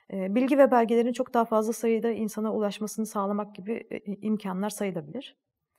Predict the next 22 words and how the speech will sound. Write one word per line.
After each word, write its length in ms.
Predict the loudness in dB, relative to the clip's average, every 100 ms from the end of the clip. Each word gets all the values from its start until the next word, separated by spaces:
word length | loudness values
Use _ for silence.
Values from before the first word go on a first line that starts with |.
| _ _ _ _ _ _ _
Fiziksel 480 | -4 -2 2 4 6
arşivi 280 | 4 0
dijital 300 | -2 0 2
ortama 340 | 4 2 0 -2
taşırken, 640 | -2 -4 -2 0 0 -2 -6
e, 220 | -4 -4 -6 -12 -6
her 260 | 4 6
belge 240 | 8 6 4
türü 160 | 0
için 180 | -2 0
standart 480 | -2 2 2 4 4
bir 60 | 2
kodlama 540 | -2 -2 2 2 2
belirlemek 440 | -2 -2 -4 -6
gerekir. 500 | -8 -8 -6 -8 -10 -10
E, 300 | -8 -4 -2
bu 80 | 4
kodlama 500 | 6 6 4 0 -2 -8
sistemi 440 | -10 -4 0 4
belirlendikten 640 | 6 6 6 4 0 -2 -4
sonra, 420 | -2 -4 -4 -6 -10 _ _ _
e, 260 | -10 -8 -6